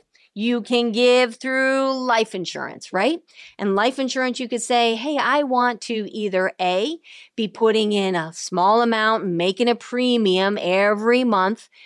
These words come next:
that maybe the church doesn't know about, but when I die, they're going to get this benefit, that's this death benefit that will go to them." I do want to encourage you. I think that's such an awesome idea, but please make sure that you've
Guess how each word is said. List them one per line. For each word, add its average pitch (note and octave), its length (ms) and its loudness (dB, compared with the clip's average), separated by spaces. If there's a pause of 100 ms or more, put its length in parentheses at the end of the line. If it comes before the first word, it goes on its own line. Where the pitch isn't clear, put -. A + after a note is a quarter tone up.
(220)
that A3 140 2
maybe A#3+ 280 2
the B3+ 140 -2
church A#3+ 380 0
doesn't G3+ 360 0
know A#3+ 200 4
about, E3+ 420 0 (300)
but G3 120 -2
when A3 200 2
I A#3+ 160 0
die, G3 540 0 (380)
they're A#3 320 4
going A#3+ 280 2
to G#3+ 80 -4
get F#3+ 260 0
this F#3+ 260 -4
benefit, G3 760 0
that's F#3 180 -2
this F3+ 260 -4
death A3 440 -4
benefit F3 400 0
that F#3 160 2
will G3 80 0
go F#3 240 2
to E3+ 160 -4
them." - 240 -10 (380)
I E3+ 160 -16
do C#3 160 -6
want E3+ 140 0
to B3+ 60 4
encourage A#3 440 2
you. A3+ 180 2
I E3 120 -2
think D3+ 180 -8
that's D#3+ 180 -6
such F3+ 200 -6
an G#3 180 -6
awesome E4 440 2
idea, A#3+ 540 2 (340)
but C#4 140 0
please G3+ 300 -2
make A3+ 180 0
sure G3 220 0
that G3+ 160 0
you've A3 200 -4